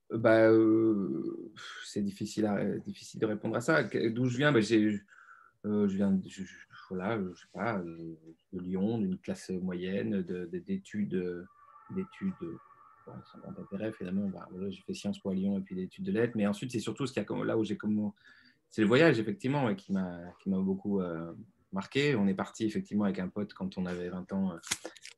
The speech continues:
faire le tour du monde et c'est là que, voilà, que j'ai eu la toute petite sensation de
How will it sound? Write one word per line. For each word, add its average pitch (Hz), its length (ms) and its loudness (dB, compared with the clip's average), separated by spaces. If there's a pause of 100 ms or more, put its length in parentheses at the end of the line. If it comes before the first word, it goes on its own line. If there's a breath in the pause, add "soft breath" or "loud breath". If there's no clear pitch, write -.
(120)
faire 90 100 -8
le 90 120 -4
tour 98 140 -8
du 98 80 0
monde 117 200 2
et 104 40 -2
c'est 98 140 -6
là 101 80 0
que, 90 880 -6
voilà, 135 200 -2
que 92 120 -12
j'ai 92 80 -4
eu 92 160 -2
la 87 160 -8 (160)
toute - 220 -16
petite - 280 -18
sensation 98 480 -8
de 85 380 -4